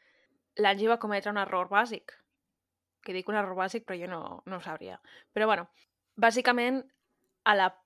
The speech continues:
part de direcció, ha posat els, la seva pròpia direcció.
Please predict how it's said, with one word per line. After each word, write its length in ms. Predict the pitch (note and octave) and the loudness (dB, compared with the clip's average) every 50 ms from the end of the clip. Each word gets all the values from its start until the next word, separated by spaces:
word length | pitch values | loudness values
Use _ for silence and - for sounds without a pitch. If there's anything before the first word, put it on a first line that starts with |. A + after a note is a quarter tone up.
| _ _ _ _ _ - | _ _ _ _ _ 6
part 200 | G#3+ A3 A3+ A3+ | 6 8 8 8
de 80 | G#3+ F#3+ E3+ | 2 0 0
direcció, 580 | F3 D#3 - - - - - A3 A#3 A3 A#3+ D4 _ _ _ _ _ _ _ _ _ _ _ _ _ _ _ - | 2 0 0 -2 -2 -6 0 0 0 0 0 -6 _ _ _ _ _ _ _ _ _ _ _ _ _ _ _ -6
ha 100 | G#3 - | -6 -4
posat 260 | - A3+ G#3+ A3 A3 A3 | -2 -4 -4 -2 -2 -2
els, 160 | G3 - - - - - - | -4 -2 -6 -8 -8 -10 -10
la 120 | G3+ F#3+ - | -12 -10 0
seva 240 | - C4+ C#4+ C#4 A3+ F#3+ | 4 6 6 6 6 4
pròpia 280 | E3+ E3 - E3 D3+ | 0 -2 0 0 0
direcció. 480 | E3+ D#3+ G#2+ - - - - E3 - | 2 2 0 -2 -4 -10 -10 -10 -10